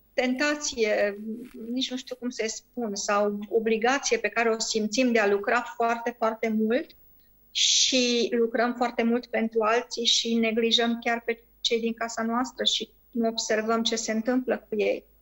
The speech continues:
Dar, oricum, uh, nevoia aceasta există și trebuie să o facem într-un mod adecvat, uh, vârstei copiilor și pe înțelesul lor.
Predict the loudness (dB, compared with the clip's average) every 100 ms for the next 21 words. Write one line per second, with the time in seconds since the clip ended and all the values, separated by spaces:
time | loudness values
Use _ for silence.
0 | _ 0 2 4 2 2 2 2 0 -6
1 | -8 -2 0 0 -2 -2 -2 2 2 2
2 | 0 -2 -4 -4 -4 -4 -6 -6 -2 0
3 | 2 0 -2 -2 0 0 0 -2 -6 -4
4 | -2 0 -2 -2 -2 -2 -2 -2 0 2
5 | 0 -2 -6 -20 -20 _ -2 0 2 0
6 | 0 -2 0 -2 -4 _ -14 -14 _ _
7 | -2 0 2 2 0 -2 -8 -16 _ _
8 | -6 0 2 2 -4 -2 0 2 0 -6
9 | -16 _ -6 -4 -4 -2 -2 0 0 0
10 | -2 -14 _ _ _ _ -2 2 2 2
11 | 2 2 2 2 0 2 2 2 0 0
12 | -2 2 2 0